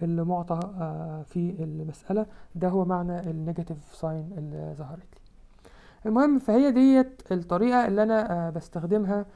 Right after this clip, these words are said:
لحساب ال Thevenin equivalent circuit. زي ما قلنا بعمل حاجتين، بجيب ال open circuit، آه، voltage،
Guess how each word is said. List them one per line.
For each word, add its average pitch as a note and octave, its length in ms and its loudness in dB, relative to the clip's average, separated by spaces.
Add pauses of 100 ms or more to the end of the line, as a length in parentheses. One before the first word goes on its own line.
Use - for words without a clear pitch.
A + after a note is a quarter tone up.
(260)
لحساب F3+ 560 2 (220)
ال D#3+ 320 -4
Thevenin F#3+ 460 0
equivalent F#3 540 -2
circuit. B3+ 400 0 (500)
زي G#3 260 6
ما G#3+ 100 4
قلنا A3 260 4
بعمل G3+ 320 2
حاجتين، B3+ 600 2 (280)
بجيب G3 260 4
ال A3 200 6
open G#3 160 4
circuit، G3 680 -2
آه، D#3+ 460 -6
voltage، A#3 600 2